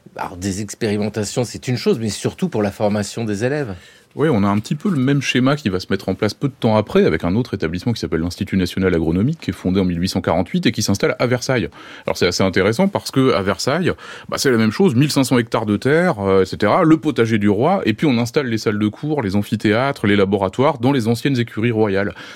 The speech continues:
Speaker 2: Donc à chaque fois, on essaie de composer avec des locaux, euh, et cetera. Euh, donc là, on est vraiment sur une adaptation, et on voit bien que pour Grignon, par exemple,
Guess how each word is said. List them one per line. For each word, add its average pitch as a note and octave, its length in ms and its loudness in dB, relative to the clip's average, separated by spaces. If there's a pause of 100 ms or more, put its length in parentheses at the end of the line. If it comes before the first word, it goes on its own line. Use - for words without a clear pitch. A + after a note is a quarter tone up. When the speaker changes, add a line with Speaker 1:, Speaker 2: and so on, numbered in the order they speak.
Speaker 2:
Donc - 140 -4
à G2+ 40 0
chaque A#2 180 -4
fois, E3+ 140 0
on B2+ 100 2
essaie G#2+ 220 2
de C#3 60 -12
composer B2+ 600 2
avec A2+ 240 2
des G#2+ 100 2
locaux, A#2 640 2
euh, F2+ 140 2
et G2 40 0
cetera. G#2 500 0 (480)
Euh, F#2+ 840 0
donc G#2+ 280 -4
là, D#3 180 2
on C3 160 0
est A#2+ 60 0
vraiment A#2 300 -2
sur G2+ 260 -4
une G2 80 0
adaptation, G2 580 0
et - 60 0
on G#2 80 2
voit A#2+ 140 2
bien D3+ 100 0
que - 60 -10
pour B2+ 120 -2
Grignon, A#2+ 340 0
par F2 180 -2
exemple, C3 400 -4